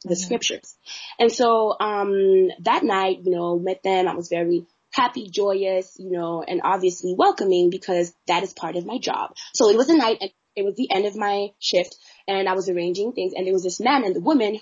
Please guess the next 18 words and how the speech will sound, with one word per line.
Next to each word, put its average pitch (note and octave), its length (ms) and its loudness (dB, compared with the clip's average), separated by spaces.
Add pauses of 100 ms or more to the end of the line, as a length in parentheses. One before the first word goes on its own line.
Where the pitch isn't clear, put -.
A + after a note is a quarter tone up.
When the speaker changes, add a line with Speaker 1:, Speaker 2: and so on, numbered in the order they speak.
Speaker 1:
who G3 300 0
is, F3 420 0
um, E3 360 2
the, D#3+ 220 -8
the E3+ 80 -6
person E3+ 280 -4
who E3+ 80 -2
predicates F#3 640 0 (320)
the F3 120 2
whole E3+ 200 2
reunion F3+ 640 4 (460)
that F3 200 2
le-, C#4 140 -2
were A3+ 140 0
left. - 360 -2 (280)
And A#3 100 0
they C#4 80 2
started, A3+ 300 -2